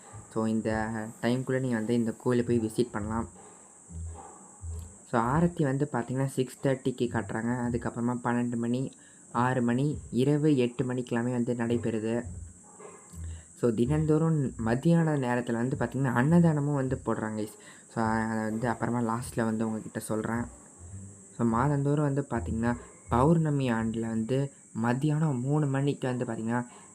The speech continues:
சந்தியா நாராயண பூஜை வந்து நடைபெறுது. அது வந்து பாத்தீங்கன்னா, விசேஷமான நாட்கள் வந்து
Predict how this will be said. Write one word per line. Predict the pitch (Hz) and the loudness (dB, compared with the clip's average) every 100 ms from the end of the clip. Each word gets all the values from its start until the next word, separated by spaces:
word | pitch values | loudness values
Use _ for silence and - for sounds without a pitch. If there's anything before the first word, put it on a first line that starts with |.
| - | -14
சந்தியா | - 131 143 165 170 160 139 | -4 0 2 6 6 4 0
நாராயண | 127 120 117 117 117 117 | 0 0 2 0 0 0
பூஜை | 113 123 123 | 0 -2 0
வந்து | 113 110 | 0 2
நடைபெறுது. | 120 110 120 117 107 117 135 - - - - - - - - - | 0 2 0 0 -2 0 0 -2 -10 -20 -20 -20 -20 -20 -20 -6
அது | 117 | -2
வந்து | 117 131 147 | 0 0 0
பாத்தீங்கன்னா, | 123 135 139 | 0 0 2
விசேஷமான | 117 117 139 139 123 127 139 | 2 4 0 0 -2 0 0
நாட்கள் | 131 120 120 120 113 | 2 0 0 -2 -2
வந்து | 113 113 | 0 0